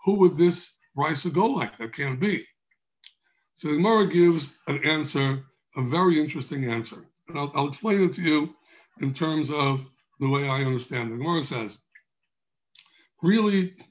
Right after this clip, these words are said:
we're talking about hanacha, not a grala. I, Reb Shimon says, uh, hanacha and, uh, a grala is not makiv. It's like this. Reb Shimon lo yoda my kami rabbanan.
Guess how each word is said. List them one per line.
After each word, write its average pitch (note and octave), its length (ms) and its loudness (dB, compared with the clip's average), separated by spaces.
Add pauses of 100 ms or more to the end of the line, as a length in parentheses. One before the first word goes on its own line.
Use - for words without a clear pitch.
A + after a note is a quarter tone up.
we're C#3 180 0
talking D#3+ 340 -2
about C3+ 380 0 (340)
hanacha, C#3 420 -4
not C3 180 -2
a A#2+ 80 -6
grala. G#2+ 420 -8 (640)
I, C3 240 0
Reb B2+ 180 -2
Shimon C#3 360 -4
says, B2 800 -2 (400)
uh, A#2+ 340 -4
hanacha C3 720 -2 (480)
and, B2+ 580 0 (340)
uh, - 60 -6
a C3 160 -4
grala C3+ 340 0
is A2+ 80 -2
not B2+ 200 -4
makiv. A2 440 -12 (300)
It's G#2 180 -16
like G2 140 -16 (140)
this. - 200 -20 (440)
Reb C#3 140 -4
Shimon A3 380 2
lo F3 120 6
yoda D#3+ 380 2
my D3 140 -4
kami D3 320 -4
rabbanan. A#2 420 -6